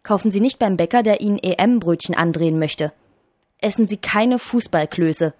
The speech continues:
Kaufen Sie keine Fußballbücher. Hören Sie keine Fußballhörspiele. Besuchen Sie keine Schiedsrichterausstellung. Schauen Sie kein Fußballtheater an. Gehen Sie pinkeln oder spazieren, wenn Ballack und Co.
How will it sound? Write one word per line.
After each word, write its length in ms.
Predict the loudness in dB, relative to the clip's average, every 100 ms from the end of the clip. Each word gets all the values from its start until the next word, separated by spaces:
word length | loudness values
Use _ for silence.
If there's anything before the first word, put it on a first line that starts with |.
| _ _ -8
Kaufen 380 | 0 0 2 0
Sie 100 | -2
keine 300 | 0 0 0
Fußballbücher. 840 | 0 0 2 0 0 -2 -2 -2 _ _ _ _ _
Hören 300 | 0 2 2
Sie 100 | -2
keine 320 | 0 2 2
Fußballhörspiele. 1040 | 0 -2 2 0 2 0 0 -4 -2 -4 _ _ _ -8
Besuchen 320 | -4 -2 -2
Sie 100 | -2
keine 260 | 0 2 2
Schiedsrichterausstellung. 1300 | 2 0 0 -2 0 2 2 0 0 0 0 -2 -8 _ _ _ -10
Schauen 320 | -2 0 2
Sie 160 | -2 -4
kein 380 | -2 0 0
Fußballtheater 1000 | -2 0 0 2 0 0 -2 0 0 0
an. 220 | 0 -2 -6 _ _ _ -2
Gehen 200 | 0 0
Sie 100 | -2
pinkeln 380 | -2 0 0 2
oder 160 | 0
spazieren, 560 | 0 -2 0 2 4 4
wenn 160 | 4
Ballack 300 | 4 2 0
und 160 | -2 -2
Co. 280 | 4 4